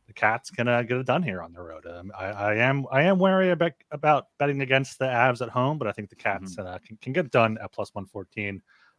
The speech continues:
Speaker 1: I also do like that under six at minus one fifteen.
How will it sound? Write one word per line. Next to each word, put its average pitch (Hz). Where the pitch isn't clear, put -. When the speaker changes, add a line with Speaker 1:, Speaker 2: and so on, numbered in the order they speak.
Speaker 1:
I 135
also 139
do 110
like 104
that 104
under 95
six -
at 95
minus 87
one 82
fifteen. -